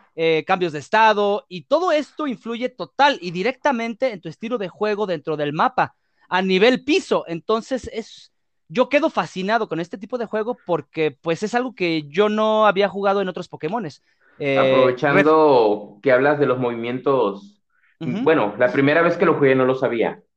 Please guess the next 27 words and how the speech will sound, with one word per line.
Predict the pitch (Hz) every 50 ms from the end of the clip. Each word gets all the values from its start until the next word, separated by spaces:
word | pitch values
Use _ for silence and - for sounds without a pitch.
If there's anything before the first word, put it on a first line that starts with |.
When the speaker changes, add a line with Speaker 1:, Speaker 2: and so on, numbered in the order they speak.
| _ _ _ _
Speaker 2:
A | - 123
la | 120 117
segunda | - - 120 113 123 127 127 127
vuelta | 127 131 135 131 131 - 139 139 139 139 139 -
me | 117 120 120 113
di | 104 110 117 -
cuenta | - 139 143 147 147 156 156 160 160 170 - -
y | - 117 113 113
esta | 117 117 - -
última | 135 131 - 135 131 120
vez | 117 123 147 190 190 - - - _ _ _ _ _ _ _ _ _ _
entré | - - 113 110 98 - 117 117
directamente | 117 120 120 117 98 - 131 117 113 117 110 95 123
a | 120
eso. | 117 - 101 82 - - _ _ _ _ _ _ _ _ _
Las | - 120 113
mejores | 117 127 117 135 139 156 165
opciones | 165 - - 139 135 147
de | 151 139
compañeros | - 120 104 107 117 113 120 131 139 143 143 143
es | 143 135 -
uno | 143 135 139 143
de | 139 127 131
tierra | - 135 143 147 147 156 165 156
y | 139 127
un | 127 127
volador, | 123 127 120 104 101 98 98 - -